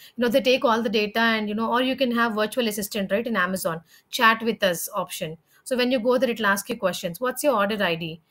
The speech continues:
What's your concern? Refund? You know, what is that?" So when you give all that, a ticket will be created, right? Same way, I'm trying to implement that in Pega. You know, just how to create tickets using chatbot.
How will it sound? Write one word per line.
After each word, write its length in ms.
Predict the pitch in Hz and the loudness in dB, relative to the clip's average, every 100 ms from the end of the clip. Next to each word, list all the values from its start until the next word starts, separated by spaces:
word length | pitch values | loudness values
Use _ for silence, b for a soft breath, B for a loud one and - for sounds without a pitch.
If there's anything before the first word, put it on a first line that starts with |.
| _ - | _ -6
What's 220 | 233 233 | -4 2
your 120 | 294 | 2
concern? 500 | 285 170 190 220 175 | 4 -2 -2 -2 -2
Refund? 480 | 170 202 - 180 160 _ _ - | -4 -6 -2 -2 -4 _ _ -10
You 100 | 226 | -4
know, 60 | |
what 160 | 220 185 | -4 -4
is 80 | 160 | -8
that?" 180 | - _ b b | -10 _ b b
So 120 | - | 0
when 160 | 247 269 | 2 2
you 60 | 262 | 4
give 180 | 285 | 2
all 200 | 285 262 | 4 2
that, 120 | 285 - | 0 -2
a 60 | 226 | -6
ticket 300 | 247 294 262 | -2 0 0
will 160 | 247 233 | -2 -4
be 80 | - | -2
created, 400 | 190 185 196 170 | -2 -2 -4 -2
right? 220 | 226 339 _ b b | -2 -2 _ b b
Same 360 | - 269 277 247 | -4 4 4 4
way, 120 | 196 | 2
I'm 240 | 190 233 247 | 2 0 0
trying 180 | 226 247 | 0 0
to 40 | 262 | -2
implement 440 | 220 226 220 226 | -2 -2 -2 0
that 180 | 190 185 | 0 -2
in 160 | 214 | -4
Pega. 340 | 202 151 151 147 _ _ _ _ _ - | -4 -4 -4 -10 _ _ _ _ _ -4
You 80 | 277 | -2
know, 60 | |
just 240 | 247 247 - | 0 -2 -2
how 160 | 214 | -2
to 100 | 208 240 | -2 -4
create 220 | 220 220 | -4 -4
tickets 300 | 202 254 - | -4 -4 -4
using 240 | 208 226 226 | -4 -4 -2
chatbot. 520 | 190 156 156 160 | -2 -4 -4 -8